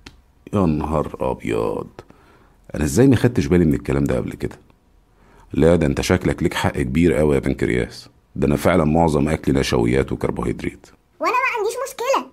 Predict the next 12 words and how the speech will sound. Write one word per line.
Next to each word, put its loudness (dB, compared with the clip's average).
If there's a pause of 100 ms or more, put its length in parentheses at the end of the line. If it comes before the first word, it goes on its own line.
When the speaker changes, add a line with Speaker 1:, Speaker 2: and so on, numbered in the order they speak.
(600)
Speaker 2:
ما -2
هو 2
أي -2
بني -2 (100)
آدم 2 (180)
الحد 0
الطبيعي -4
بتاعه 2 (200)
ستين -2
في -2
المية -4
من -8